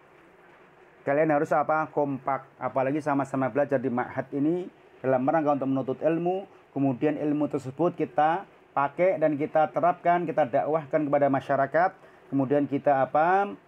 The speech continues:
Untuk sebagai sarana menuju di sisi Allah Subhanahu wa Ta'ala. Baik,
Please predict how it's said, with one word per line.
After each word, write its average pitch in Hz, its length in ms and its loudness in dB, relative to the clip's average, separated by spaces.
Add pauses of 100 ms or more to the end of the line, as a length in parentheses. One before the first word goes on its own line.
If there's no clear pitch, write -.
(460)
Untuk 139 240 -2
sebagai 135 320 -2
sarana 156 560 0
menuju 143 460 0
di 139 100 2
sisi 139 320 -4
Allah 131 400 2
Subhanahu 131 800 -2 (160)
wa 120 160 0
Ta'ala. 117 720 2 (800)
Baik, 175 240 2